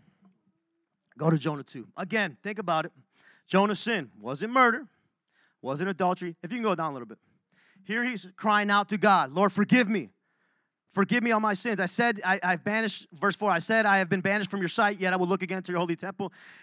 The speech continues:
Uh, go down. Joel even said that it's, it seems like he even died and God raised him up. Keep going, keep going. And again, his sin was not murder. <clears throat> Uh, actually, go to thr-, go to three. Go to three. I'm sorry. Keep going.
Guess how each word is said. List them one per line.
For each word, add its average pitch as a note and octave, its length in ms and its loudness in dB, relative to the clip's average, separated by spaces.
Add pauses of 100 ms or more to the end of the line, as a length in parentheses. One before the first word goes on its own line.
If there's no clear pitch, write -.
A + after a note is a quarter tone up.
(120)
Uh, E3 180 2
go F#3 160 0
down. F#3+ 220 0
Joel G3+ 280 0
even F#3+ 140 -2
said G3 220 -4
that F3 160 -8
it's, D#3+ 140 -16 (160)
it D#3+ 120 -10
seems - 380 -8
like F#3 120 -4
he F3+ 80 -4
even F3 360 -2
died F#3 320 2
and E3 80 -10
God E3 220 -2
raised E3+ 220 -2
him F3+ 100 -4
up. F#3+ 140 -4
Keep F3+ 160 -10
going, F3+ 200 2
keep F3+ 140 -4
going. E3+ 220 -4 (680)
And F#3 100 -6
again, F#3+ 300 -2
his G3+ 240 0
sin C#4 400 2
was F#3 280 -2
not G#3+ 340 0 (160)
murder. G#3+ 500 2 (560)
<clears throat> - 40 -10 (460)
Uh, G#3 180 8
actually, A#3+ 220 -2
go A#3+ 80 6
to A3 80 6
thr-, - 180 -10 (180)
go F#3+ 120 2
to A3 40 2
three. D#3+ 220 -2
Go D#3+ 100 2
to D#3 60 -4
three. D3 100 -8
I'm C#3 80 -8
sorry. B2 200 -10
Keep C3+ 100 -14
going. A#2 140 -10